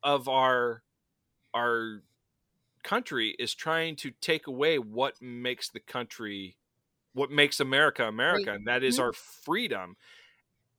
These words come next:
Speaker 1: But they keep doing it. Like, they, they hold up this banner of, "Yeah, we're free here," but it's, it's either they choose not to, or they just don't realize that that freedom they're holding up is being taken away.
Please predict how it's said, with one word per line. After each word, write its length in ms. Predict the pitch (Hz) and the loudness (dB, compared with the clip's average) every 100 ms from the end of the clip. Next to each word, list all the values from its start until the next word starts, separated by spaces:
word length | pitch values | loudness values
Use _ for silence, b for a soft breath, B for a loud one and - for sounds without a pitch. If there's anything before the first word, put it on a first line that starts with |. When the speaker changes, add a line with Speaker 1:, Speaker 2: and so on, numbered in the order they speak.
| _ _ | _ _
Speaker 1:
But 260 | 160 180 180 | 2 4 6
they 100 | 175 | 4
keep 260 | - 156 | 0 -4
doing 240 | 185 233 214 | 0 2 2
it. 120 | 147 | 4
Like, 200 | 160 - | 4 6
they, 220 | 175 156 | 4 4
they 260 | 147 170 156 | 2 4 4
hold 320 | 139 202 226 | 2 2 4
up 160 | 208 - | 2 0
this 140 | 156 | -6
banner 440 | - 165 175 165 127 | 2 4 4 2 0
of, 160 | 107 _ - | -2 _ -4
"Yeah, 200 | 156 196 | 4 6
we're 240 | 151 180 190 | 8 8 6
free 360 | - 269 247 | 4 4 4
here," 200 | 190 156 | 6 4
but 240 | 135 147 - _ _ _ _ _ _ _ _ _ _ _ _ _ _ _ _ _ | 4 2 0 _ _ _ _ _ _ _ _ _ _ _ _ _ _ _ _ _
it's, 260 | 160 - - _ - | -4 -4 -4 _ -6
it's 260 | 165 156 | -4 -4
either 240 | 185 175 170 | -4 -2 -2
they 200 | 151 147 | -2 -2
choose 400 | - - 175 131 | -4 -6 -8 -6
not 380 | 139 170 202 - | -2 -2 -2 -8
to, 440 | 240 247 277 269 - _ _ _ _ - | -8 -6 -6 -8 -14 _ _ _ _ -6
or 100 | 139 | -2
they 140 | 160 | -2
just 300 | 147 196 - | -2 -2 0
don't 220 | 202 180 | 0 0
realize 580 | 143 190 214 139 131 131 | -2 0 2 2 0 -2
that 240 | - 127 - _ _ | -2 -4 -4 _ _
that 260 | 127 165 - | -2 0 0
freedom 420 | - 180 214 180 | -4 -2 -2 -2
they're 160 | 139 135 | -2 0
holding 320 | 151 156 143 | 0 0 -2
up 160 | 185 | -6
is 120 | 127 113 | -6 -10
being 320 | - 196 175 | -8 -6 -6
taken 380 | - 147 143 123 | -6 -6 -6 -8
away. 420 | 117 202 269 98 | -6 -4 -4 -8